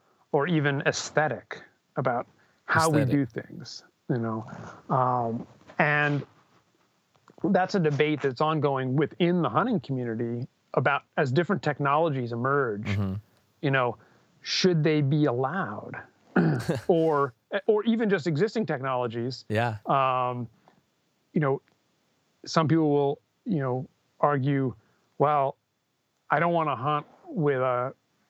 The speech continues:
Speaker 1: rifle with a scope on it because I can shoot at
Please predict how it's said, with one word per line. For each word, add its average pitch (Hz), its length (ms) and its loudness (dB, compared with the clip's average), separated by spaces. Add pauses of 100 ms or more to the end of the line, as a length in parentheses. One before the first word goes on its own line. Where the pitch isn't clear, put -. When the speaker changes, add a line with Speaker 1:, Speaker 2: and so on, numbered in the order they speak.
(580)
Speaker 1:
rifle 151 480 2
with 135 120 -4
a 123 60 -4
scope - 380 -2
on 127 200 -4
it 127 220 -6 (480)
because 143 340 0
I 139 100 2
can 139 340 -6 (840)
shoot 175 460 0
at 139 280 0